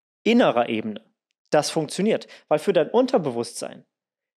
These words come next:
ist, macht es keinen Unterschied, ob du die, ob du eine Sache gerade erlebst oder ob du dir einfach nur intensiv vorstellst, dass du diese Sache erlebst. Es ist kein Unterschied, weil dein Unterbewusstsein sitzt in einer Blackbox. Das hat keine Augen.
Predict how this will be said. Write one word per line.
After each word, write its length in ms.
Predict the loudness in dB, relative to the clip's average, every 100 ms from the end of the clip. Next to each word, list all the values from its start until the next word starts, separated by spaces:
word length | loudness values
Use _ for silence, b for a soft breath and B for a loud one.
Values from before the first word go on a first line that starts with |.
| -6
ist, 220 | -6 -2
macht 200 | -4 -4
es 100 | -6
keinen 220 | 0 0
Unterschied, 420 | 0 -2 -4 -4 -4
ob 140 | -4
du 80 | -2
die, 240 | -2 -2
ob 160 | -4 0
du 80 | 0
eine 220 | 2 0
Sache 220 | -2 -2
gerade 320 | 0 2 2
erlebst 560 | 0 2 2 0 -14 -18 _ _ _ _ -2
oder 500 | 2 4 2 -2 _ _ _
ob 160 | -4 0
du 100 | -2
dir 200 | 0 0
einfach 240 | -2 -8
nur 180 | -8 -8
intensiv 640 | -6 -6 -6 -6 -8 -10 _ _
vorstellst, 800 | 0 2 2 0 -4 -6 -18 _ -4
dass 200 | -4 -4
du 60 |
diese 220 | -14 -12 -6
Sache 240 | -6 -6
erlebst. 440 | -10 -10 -16 -20 _ _ _ _ _ _ _ _
Es 140 | -4
ist 160 | -4 -6
kein 240 | 0 2
Unterschied, 440 | 2 -2 -10 -14 -20 _ _ _ _
weil 280 | 2 2 2 -4
dein 240 | 0 2
Unterbewusstsein 760 | 2 2 2 0 -2 0 0 0
sitzt 200 | -2 -6
in 100 | -6
einer 100 | -4
Blackbox. 640 | -2 -4 -6 -12 -14 -18 _ _ _ _ _ -10
Das 160 | -4 -4
hat 120 | -4
keine 260 | -4 -4
Augen. 280 | -4 -6 -10